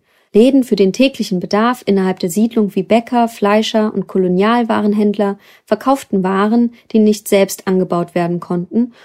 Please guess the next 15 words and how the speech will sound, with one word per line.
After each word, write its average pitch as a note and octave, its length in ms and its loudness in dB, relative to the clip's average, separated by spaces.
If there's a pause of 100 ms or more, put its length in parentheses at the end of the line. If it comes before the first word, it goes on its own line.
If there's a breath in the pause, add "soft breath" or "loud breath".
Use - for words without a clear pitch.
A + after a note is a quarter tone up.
(100)
und C#4 140 -2
fahrende G3+ 460 2
Händler F#3+ 440 0
versorgten F#3+ 560 -2
die A3 100 2
Bewohner G#3+ 600 0
mit B3+ 140 -4
frischen G#3 420 0
und B3 140 -6
verderblichen F#3+ 640 -4
Produkten G3+ 580 -6
wie C4+ 80 0
Milch F#3 340 0
und A#3+ 140 -6
Käse. F#3 460 0